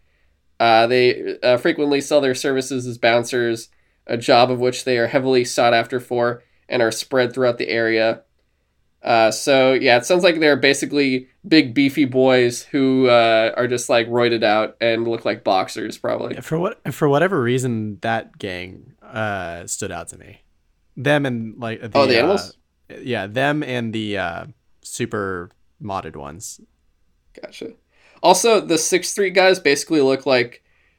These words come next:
Speaker 1: uh, super American dudes. Just, like, uh, some of them are in, like, olive drab. Like, they look like, uh, <laughs> they,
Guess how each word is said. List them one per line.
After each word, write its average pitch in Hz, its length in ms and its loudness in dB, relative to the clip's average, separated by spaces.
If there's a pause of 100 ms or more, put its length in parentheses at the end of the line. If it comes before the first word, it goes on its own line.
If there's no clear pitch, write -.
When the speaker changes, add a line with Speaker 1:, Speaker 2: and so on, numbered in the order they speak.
(160)
Speaker 1:
uh, 127 220 6
super 139 580 0
American 127 680 2
dudes. 120 380 -4
Just, 135 300 -10
like, 131 420 0 (460)
uh, 123 160 2
some 147 200 0
of 147 80 2
them 147 140 2
are 139 80 2
in, 135 80 2
like, 123 220 2
olive 135 300 2
drab. 131 480 4
Like, 123 220 -2
they 139 140 2
look 131 200 0
like, 127 320 2
uh, 113 420 2 (680)
<laughs> - 200 0
they, 190 340 6